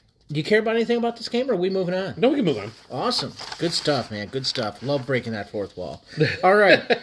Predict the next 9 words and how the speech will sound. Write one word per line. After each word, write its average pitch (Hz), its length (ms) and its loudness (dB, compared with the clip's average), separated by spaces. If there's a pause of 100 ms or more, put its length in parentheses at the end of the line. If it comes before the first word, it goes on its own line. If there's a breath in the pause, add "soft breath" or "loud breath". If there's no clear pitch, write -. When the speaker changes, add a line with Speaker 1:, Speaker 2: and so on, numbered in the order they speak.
(180)
Speaker 1:
The 170 80 -4
Los 226 320 2
Angeles 240 420 2
Chargers, 156 720 -2
speaking 160 400 0
of 131 120 -4
the 117 280 0
Seahawks, 117 560 -4
last, 196 320 0